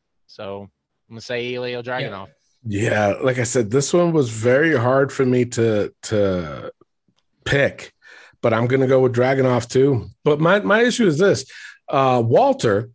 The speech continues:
Speaker 3: or Walter, he, he doesn't wanna wrestle in the States. He wants to stay overseas.
Speaker 2: I don't
Speaker 3: Or
Speaker 2: understand.
Speaker 3: in the U K. What'd you say, Elliot?
Speaker 2: No, I'm saying I don't, I don't get that. It's
Speaker 3: I, I
Speaker 2: like,
Speaker 3: don't
Speaker 2: uh,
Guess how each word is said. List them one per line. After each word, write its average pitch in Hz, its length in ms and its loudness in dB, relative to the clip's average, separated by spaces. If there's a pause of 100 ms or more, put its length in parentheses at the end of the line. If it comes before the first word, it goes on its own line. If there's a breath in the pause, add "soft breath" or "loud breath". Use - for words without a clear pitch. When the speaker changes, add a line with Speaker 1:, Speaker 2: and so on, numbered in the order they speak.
Speaker 3:
or 117 300 0
Walter, 110 720 0 (320 loud breath)
he, 294 360 4 (480)
he 220 220 4
doesn't 254 300 2
wanna 233 320 2
wrestle 214 460 2
in 131 80 2
the 113 60 0
States. - 480 -4
He 127 100 -2
wants 175 260 0
to 175 80 -2
stay 180 260 0
overseas. 180 680 -2 (360)
Speaker 2:
I 143 140 -10
don't 165 60 -2
Speaker 3:
Or 131 80 2
Speaker 2:
understand. 135 720 -6 (100)
Speaker 3:
in 147 60 -14
the 143 80 -6
U 156 160 -6
K. 180 380 -2 (840)
What'd 139 200 2
you 170 80 0
say, 190 140 4
Elliot? 233 340 4 (380)
Speaker 2:
No, 196 160 0
I'm 160 160 -4
saying 156 220 -8
I 165 100 -6
don't, 185 160 -8 (140)
I 180 80 -4
don't 170 160 -10
get 170 160 -8
that. - 200 -14
It's - 280 -14
Speaker 3:
I, 120 60 0
I 151 120 -4
Speaker 2:
like, 147 180 -6
Speaker 3:
don't 165 200 2
Speaker 2:
uh, - 360 -18